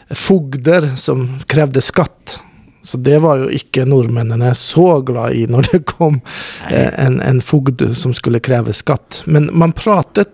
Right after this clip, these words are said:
Speaker 1: dansk, dannet språk i Danmark,
Speaker 2: Ja, men
Speaker 1: i Norge.
Speaker 2: så, och kan man säga, faktiskt var det sådan, att de danske konger, de
Speaker 1: Mm.
Speaker 2: hade också sådan en plikt till, om ikke andet, sådan ren høflighed,
Speaker 1: Ja.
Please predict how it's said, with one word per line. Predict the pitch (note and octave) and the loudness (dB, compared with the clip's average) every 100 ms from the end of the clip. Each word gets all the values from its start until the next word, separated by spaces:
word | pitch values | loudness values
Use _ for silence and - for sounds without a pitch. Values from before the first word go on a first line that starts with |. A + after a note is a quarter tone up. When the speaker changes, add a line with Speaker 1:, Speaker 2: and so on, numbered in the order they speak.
| - | -8
Speaker 1:
dansk, | D#3+ C#3+ C#3+ C3 A2+ - - B2+ | -2 0 0 -2 -6 -8 -10 -6
dannet | C3 D3 D3 A#2+ A#2+ | 0 2 2 0 -4
språk | - - A#2+ - _ - - - - - - | -6 -4 -4 -4 _ -16 -16 -20 -20 -18 -12
i | A#2+ | -6
Danmark, | A#2+ A2 | -4 0
Speaker 2:
Ja, | A2 A2+ - _ | 0 -2 -8 _
men | - C#3 | 2 4
Speaker 1:
i | B2+ | 6
Norge. | D#3 B2+ F#2 - _ _ _ _ | 6 4 -2 -10 _ _ _ _
Speaker 2:
så, | - | -10
och | F#3 F3 - D#3+ A#2 A2+ - | -6 -6 -4 -4 -2 -4 -4
kan | C#3 | -2
man | A#2+ | -2
säga, | A#2 B2 A2+ - - - | 0 -2 -4 -12 -20 0
faktiskt | D#3 - A#2+ - | 0 2 -2 2
var | B2+ | 2
det | C3+ | 2
sådan, | - B2 C3+ | 2 4 4
att | F#2 G#2 | 2 -2
de | A2 | -2
danske | A2+ A#2+ D3+ - | 2 2 0 -2
konger, | - C3+ F3 G3 - _ - | 2 4 6 4 0 _ 0
de | C#3+ | 4
Speaker 1:
Mm. | C3 | 6
Speaker 2:
hade | D3 A#2 | 6 6
också | C3 | 2
sådan | - B2 C3 | -2 0 2
en | G2+ G2 F#2 _ - | 2 0 -2 _ -8
plikt | - C#3+ - | -2 -2 -2
till, | - C3 A#2 G#2+ - | -4 -2 -2 -6 -10
om | F#2+ A2 | 0 2
ikke | C3 F#2+ | 2 2
andet, | A2+ G#2 | 2 0
sådan | - E2 | -6 -10
ren | - A2+ - - | -6 -6 -6 -6
høflighed, | A#2+ - F#2 D2+ D2 - | -8 -8 -14 -12 -12 -6
Speaker 1:
Ja. | A#2+ | -6